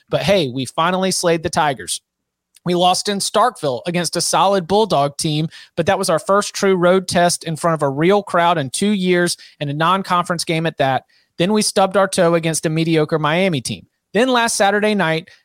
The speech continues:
despite having our Atlantic Division destiny in our control, we lost to Wake Forest. Yes, this is a very good Wake team, and we've lost several key starters to injury,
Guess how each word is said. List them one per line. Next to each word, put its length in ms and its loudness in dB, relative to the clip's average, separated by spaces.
despite 420 -2
having 320 0
our 140 2
Atlantic 400 0
Division 320 2
destiny 420 0
in 180 -2
our 140 2
control, 460 0
we 100 0
lost 340 2
to 60 -4
Wake 240 -2
Forest. 480 -2
Yes, 260 2
this 160 -2
is 120 -2
a 60 -2
very 260 2
good 240 0
Wake 320 0
team, 340 -2
and 140 -2
we've 160 -2
lost 240 0
several 260 2
key 220 -4
starters 460 0
to 100 -4
injury, 440 -2